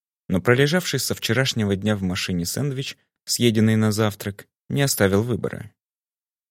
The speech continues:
Ему многое приходилось слышать про результативность самовнушения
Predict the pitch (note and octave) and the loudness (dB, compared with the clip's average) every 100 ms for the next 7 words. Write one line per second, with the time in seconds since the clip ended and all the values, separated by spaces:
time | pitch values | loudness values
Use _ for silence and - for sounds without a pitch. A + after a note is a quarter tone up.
0 | _ F#2+ A2+ E3 C3+ E3+ D3+ G2 - G#2+ | _ 0 2 4 4 2 2 2 2 0
1 | G2+ A2+ G2 - - C#3+ - G2 - _ | 0 2 2 0 -4 -4 -2 -4 -6 _
2 | - A2 G#2 G2+ F#2+ G2+ - D3 B2 - | 4 6 6 2 0 0 -2 -2 -2 -2
3 | - A2 G#2 G2+ G2 F2 C#2+ C#2 - | -2 0 0 0 -2 -6 -8 -12 -14